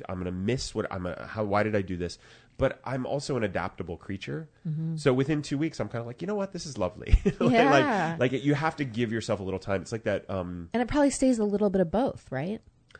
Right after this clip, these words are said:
Speaker 1: Everything's a little bit of both.
Speaker 2: Everything is a little bit of both.
Speaker 1: It's like that Buddhist, um, that
Speaker 2: The
Speaker 1: great
Speaker 2: parable,
Speaker 1: Buddhist story.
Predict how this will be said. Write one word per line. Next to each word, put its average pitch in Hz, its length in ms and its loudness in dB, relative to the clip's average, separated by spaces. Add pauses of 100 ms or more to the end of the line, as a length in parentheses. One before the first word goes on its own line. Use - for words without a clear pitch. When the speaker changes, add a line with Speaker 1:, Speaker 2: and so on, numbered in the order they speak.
(280)
Speaker 1:
Everything's 214 500 -4
a 139 60 2
little 98 180 0
bit 87 120 -2
of 85 120 -6
both. 170 100 2
Speaker 2:
Everything 196 640 4
is 170 140 -2
a 165 40 -2
little 156 260 2
bit 131 120 -2
of 131 60 -10
both. - 380 -12 (180)
Speaker 1:
It's 139 180 2
like 165 120 0
that 143 200 2
Buddhist, 120 500 0
um, 95 520 0
that 101 80 -2
Speaker 2:
The - 80 0
Speaker 1:
great - 120 4
Speaker 2:
parable, 151 320 4
Speaker 1:
Buddhist 156 220 4
story. 90 320 2